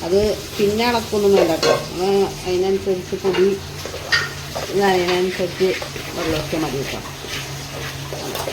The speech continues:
ഇതിപ്പോൾ അധികം ആയിന്നാ തോന്നണം. പൊടി എടുത്തത് പിള്ളേർ പൊടി ലാസ്റ്റാണ് കഴിഞ്ഞ്. അപ്പം അത്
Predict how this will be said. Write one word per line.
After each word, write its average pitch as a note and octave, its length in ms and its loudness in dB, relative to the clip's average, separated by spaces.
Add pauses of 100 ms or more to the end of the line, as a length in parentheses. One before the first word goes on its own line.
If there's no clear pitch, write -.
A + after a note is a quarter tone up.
(140)
ഇതിപ്പോൾ E3 240 -4
അധികം D#3+ 260 0
ആയിന്നാ G3 300 6
തോന്നണം. C3 360 2 (3000)
പൊടി E3 260 4
എടുത്തത് D3 340 2 (320)
പിള്ളേർ E3+ 520 4 (1700)
പൊടി G3 320 2 (120)
ലാസ്റ്റാണ് F3+ 680 2 (100)
കഴിഞ്ഞ്. E3+ 480 4 (1200)
അപ്പം - 220 -4
അത് F#3+ 140 0